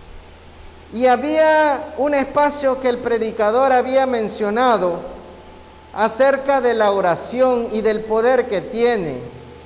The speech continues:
y cómo Daniel oraba tres veces al día. Y entre la multitud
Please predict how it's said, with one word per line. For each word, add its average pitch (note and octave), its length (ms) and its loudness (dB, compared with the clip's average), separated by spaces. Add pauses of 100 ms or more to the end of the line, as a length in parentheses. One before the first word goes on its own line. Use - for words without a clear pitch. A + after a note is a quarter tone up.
(160)
y B3 140 -4
cómo D#4 380 2
Daniel B3+ 840 2
oraba C4 560 0
tres C#4 260 2
veces C#4 340 -2
al B3+ 160 -2
día. B3 260 -2 (2000)
Y B3+ 60 0
entre C4+ 340 2
la C#4 120 4
multitud C4+ 580 0